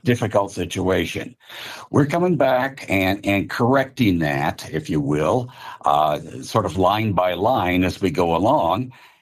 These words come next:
And it's, it's working pretty well. But, uh, what I fear is that later on in the year, when we get to the two biggest budgets, which are education and health and welfare, that there might be some resistance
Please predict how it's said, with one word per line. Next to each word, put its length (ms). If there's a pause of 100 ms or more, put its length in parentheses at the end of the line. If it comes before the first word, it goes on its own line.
(100)
And 280
it's, 340
it's 240
working 400
pretty 240
well. 500
But, 220
uh, 140
what 160
I 140
fear 460
is 180
that 120
later 380
on 240
in 160
the 100
year, 480
when 220
we 80
get 240
to 80
the 100
two 300
biggest 500
budgets, 480
which 180
are 140
education 800 (460)
and 320
health 260
and 140
welfare, 720 (440)
that 180
there 120
might 300
be 100
some 220
resistance 920